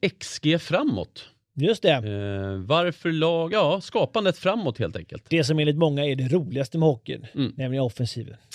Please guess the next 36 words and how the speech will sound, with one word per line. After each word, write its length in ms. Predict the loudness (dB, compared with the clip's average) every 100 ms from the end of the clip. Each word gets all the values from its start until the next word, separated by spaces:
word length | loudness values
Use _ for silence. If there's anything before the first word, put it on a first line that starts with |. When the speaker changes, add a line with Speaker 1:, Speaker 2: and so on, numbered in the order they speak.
| -4
Speaker 2:
Göra 380 | 4 6 6 8
mål, 440 | 8 8 8 4
sen 120 | 0
är 20 | 0
det 60 |
inte 160 | 2 2
alltid 220 | 0 -2
man 120 | 0
gör 140 | 2 2
lika 240 | 0 0
många 180 | -2 -2
mål 240 | -2 -4
som 80 | -4
man 100 | -6
förväntas 480 | -4 -6 -6 -8 -4
göra. 240 | -4 -6 -16 _ _
Speaker 1:
Så 200 | -10 -4
är 100 | -2 -4
det, 100 | -8 _ _ -12
så 60 | -10
är 60 |
det. 80 | -10 -14 -20 -20 -20 -20 -10
Speaker 2:
Och 320 | -2 -2 0
tittar 280 | 0 2 4
man 160 | 6
då 140 | 6 4
till 340 | 4 4 4 2
den 100 | 2
underliggande 440 | 4 4 2 2
statistiken 760 | 0 -2 -4 -4 -4 -4 -2 -4
så 140 | -4
ser 220 | -4 -2
man 200 | -2 -2 -2
ju 80 |
att 140 | -2 2
toppen 500 | 2 2 _ -8